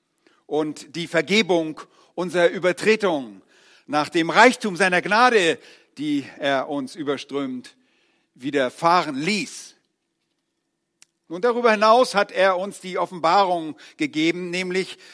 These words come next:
dass uns alle Weisheit und Erkenntnis bekannt gemacht wurde.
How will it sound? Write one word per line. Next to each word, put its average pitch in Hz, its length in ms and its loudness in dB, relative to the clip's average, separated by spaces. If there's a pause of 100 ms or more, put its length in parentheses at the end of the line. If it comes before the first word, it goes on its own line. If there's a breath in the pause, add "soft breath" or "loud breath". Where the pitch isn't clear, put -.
(300 loud breath)
dass 175 200 -4
uns 185 120 -10
alle 226 420 6
Weisheit 180 680 2
und 202 160 -12
Erkenntnis 175 960 -4 (340 soft breath)
bekannt 254 480 -6
gemacht 139 460 -2
wurde. 113 360 -6